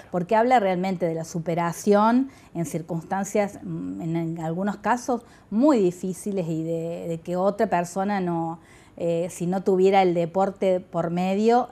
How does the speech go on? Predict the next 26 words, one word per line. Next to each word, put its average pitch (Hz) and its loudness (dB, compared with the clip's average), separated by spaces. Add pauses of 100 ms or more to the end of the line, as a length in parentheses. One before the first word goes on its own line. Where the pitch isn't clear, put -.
(100)
realmente, 180 0
y 175 -2
que 165 -12
fuera 180 -2
ese 175 -4
el 165 0
medio, 185 0 (340)
eh, 165 -2
no, 190 0
no 180 -4
se 180 -8
hubieran 180 -2
superado. 196 2
O 190 0
sea 208 -6
que 190 -8 (240)
realmente 226 0
es 202 -4
un 202 -2
aprendizaje 170 -4
espectacular, 170 -4
yo 165 -10
creo, 185 0
para 165 -4
todos, 160 -6
¿no? 196 -8